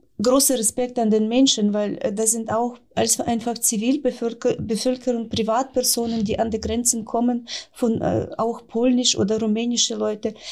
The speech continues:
die Hilfe anbieten, die fragen die F-, Leute, die über die Grenze kommen, ob sie Hilfe brauchen, ob die, die irgendwo fahren können, ob die, die, äh, Übernachtung brauchen.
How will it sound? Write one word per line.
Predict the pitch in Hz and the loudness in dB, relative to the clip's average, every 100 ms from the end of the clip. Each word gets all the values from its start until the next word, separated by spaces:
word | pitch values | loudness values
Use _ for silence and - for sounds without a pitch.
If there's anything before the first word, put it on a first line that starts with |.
| - | -8
die | 214 208 | -2 0
Hilfe | 247 247 247 220 | 2 2 2 2
anbieten, | 226 208 226 226 226 220 | 2 -2 -6 -6 -4 -2
die | 202 214 | -4 -4
fragen | 233 233 240 233 220 | 0 0 0 -4 -4
die | 220 | -6
F-, | 214 - - | -8 -16 -4
Leute, | 143 170 226 233 | 0 2 2 2
die | 208 214 | 0 0
über | 214 208 | 0 0
die | 214 | -2
Grenze | 214 220 220 | 0 0 -2
kommen, | 226 226 233 226 | -2 -2 0 0
ob | 202 | -2
sie | - | 0
Hilfe | - 233 214 | 0 0 0
brauchen, | 208 214 240 254 254 247 - - | 0 2 2 2 0 0 -4 -4
ob | - 196 | -2 0
die, | 226 | 0
die | 202 226 - | 0 2 2
irgendwo | 247 247 240 226 | 2 0 0 -4
fahren | 220 - 233 262 269 | -6 -2 0 6 6
können, | 269 269 254 247 - | 6 2 4 2 0
ob | 208 - | 0 0
die, | 220 | -2
die, | 220 226 | -2 -2
äh, | 214 208 214 208 | 2 2 2 0
Übernachtung | 214 214 220 262 - 254 240 | 0 0 0 0 2 2 4
brauchen. | 233 240 247 247 240 | 2 0 0 0 -2